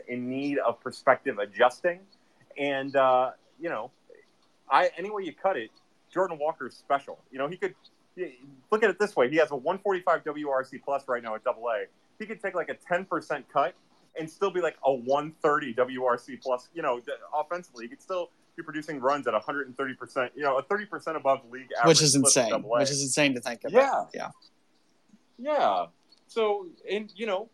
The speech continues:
Speaker 1: it, his first year with the Cardinals, he might have a one oh nine W R C plus. Whether that's next year or the year after or later on this year, I mean, who knows? And then the year after that, it might be another one oh nine to one fifteen. Uh,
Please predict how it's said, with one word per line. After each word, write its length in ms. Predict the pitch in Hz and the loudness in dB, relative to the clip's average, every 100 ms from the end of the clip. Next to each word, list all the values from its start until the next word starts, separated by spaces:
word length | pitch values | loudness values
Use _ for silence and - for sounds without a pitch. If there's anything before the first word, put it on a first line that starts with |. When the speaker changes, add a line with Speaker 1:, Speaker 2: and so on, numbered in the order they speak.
| _ | _
Speaker 1:
it, 240 | - 196 - _ - | -2 -2 -4 _ -12
his 220 | 170 202 | 0 0
first 340 | - 208 208 214 | 2 -2 -2 -6
year 100 | 214 | -6
with 80 | 214 | -4
the 60 | |
Cardinals, 360 | - 202 220 220 | 0 0 0 -6
he 120 | 220 | -6
might 260 | 196 220 - - - | -2 -4 -6 -16 -8
have 260 | 254 226 143 | -4 -4 -2
a 100 | 135 127 117 | -6 -6 -8
one 220 | 127 135 | -2 0
oh 120 | 131 120 | 0 -2
nine 320 | 117 113 107 | -2 -4 -4
W 280 | 117 113 104 | -6 -4 -4
R 140 | 101 | -4
C 160 | - 110 | -4 -10
plus. 440 | 104 90 82 - _ _ - | -8 -8 -8 -20 _ _ -2
Whether 200 | 170 165 | -2 0
that's 240 | 147 - | -4 -4
next 300 | 143 139 - | -6 -6 -6
year 180 | 151 202 | -4 -2
or 60 | 185 | -2
the 100 | 113 | -2
year 240 | 120 120 | 0 4
after 320 | 120 151 196 | 4 2 -2
or 220 | 165 110 107 | -2 -4 -2
later 280 | 127 135 | -2 0
on 120 | 139 139 | -4 -4
this 180 | 139 | -10
year, 200 | 190 190 | -6 -2
I 20 | 170 | -2
mean, 140 | 165 | -4
who 160 | 190 196 | -8 -4
knows? 420 | 220 175 - - _ _ _ _ - | -4 -4 -12 -20 _ _ _ _ 2
And 140 | 185 196 | 4 4
then 120 | 208 | 0
the 140 | 190 | -2
year 260 | 180 160 220 | -4 -4 -2
after 160 | 208 202 | -2 0
that, 180 | 214 165 | 0 2
it 60 | |
might 200 | 156 170 | -2 -2
be 200 | 180 175 | -4 -2
another 500 | 143 156 165 175 170 | -2 0 2 2 2
one 580 | 147 127 135 165 170 170 | -2 -8 0 0 0 -2
oh 220 | 127 160 170 | -2 -2 -2
nine 500 | 170 214 151 113 110 | -2 -2 -4 -8 -10
to 80 | 135 | -10
one 240 | 120 143 | -4 -6
fifteen. 640 | 151 170 - 226 135 92 87 _ _ | -6 -14 -8 -6 -6 -10 -16 _ _
Uh, 220 | 139 143 | 8 8